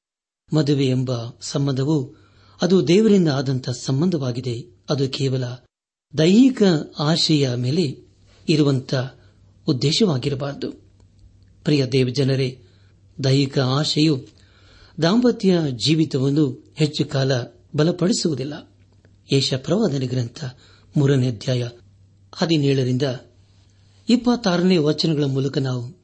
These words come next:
ತಿಳ್ಕೊಳ್ಳುವುದೇನೆಂದರೆ, ಈ ಲೋಕದಲ್ಲಿ ಸ್ತ್ರೀಯರು ಹೇಗೆ ಜೀವಿಸಬೇಕು ಎಂಬುದಾಗಿ. ಹೌದು ಪ್ರಿಯರೇ, ಯಾರೇ ಆಗಲಿ ದೇವರು ಮೆಚ್ಚುವಂಥ ಉಡುಪುಗಳನ್ನು ಹಾಕಿಕೊಳ್ಳಬೇಕು,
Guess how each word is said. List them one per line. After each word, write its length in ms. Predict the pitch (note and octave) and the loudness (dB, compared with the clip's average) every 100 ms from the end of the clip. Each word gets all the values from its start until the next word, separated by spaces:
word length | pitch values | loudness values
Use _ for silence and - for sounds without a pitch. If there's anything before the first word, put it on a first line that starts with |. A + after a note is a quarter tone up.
| _ | _
ತಿಳ್ಕೊಳ್ಳುವುದೇನೆಂದರೆ, 920 | D3+ C#3+ C#3+ B2+ C3 B2+ A#2+ C#3+ - - _ _ _ _ _ _ _ F#3+ | -2 0 -2 -4 -6 -8 -8 -10 -10 -18 _ _ _ _ _ _ _ 2
ಈ 100 | G#3+ | 4
ಲೋಕದಲ್ಲಿ 540 | A3+ C4+ A#3+ G#3 G3+ | 4 4 2 4 2
ಸ್ತ್ರೀಯರು 540 | - - D3 C#3+ D3+ | -2 -4 0 2 4
ಹೇಗೆ 520 | E3+ C#3 C3 C3 B2 - _ - | 2 2 -2 -4 -6 -12 _ -2
ಜೀವಿಸಬೇಕು 680 | D#3+ D3 - C3 B2+ - | 0 0 -4 -8 -8 -6
ಎಂಬುದಾಗಿ. 540 | C3 F#3+ - C3 - - - _ _ _ _ _ _ _ | -4 -4 -8 -12 -16 -20 -20 _ _ _ _ _ _ _
ಹೌದು 240 | D#3 C3+ | -4 -4
ಪ್ರಿಯರೇ, 440 | C3 C#3 B2+ C3+ _ _ _ _ _ _ _ _ _ D#3+ | -4 -6 -6 -10 _ _ _ _ _ _ _ _ _ -2
ಯಾರೇ 320 | C#3+ C#3 C3 | 0 0 -2
ಆಗಲಿ 480 | B2 C3+ C#3+ B2 _ _ _ _ _ _ _ _ _ - D3+ | -2 -4 -6 -8 _ _ _ _ _ _ _ _ _ -4 2
ದೇವರು 300 | A3+ A#3 F#3 | 4 6 6
ಮೆಚ್ಚುವಂಥ 540 | D#3+ D#3+ F3+ E3+ D#3 | 4 2 2 2 2
ಉಡುಪುಗಳನ್ನು 680 | C#3 C#3+ D#3 D#3+ C#3 C3+ B2+ | 0 2 0 0 -2 -2 -4
ಹಾಕಿಕೊಳ್ಳಬೇಕು, 880 | C#3+ D#3 C#3 B2+ B2+ C3 C3 - | -6 -4 -4 -4 -6 -6 -8 -8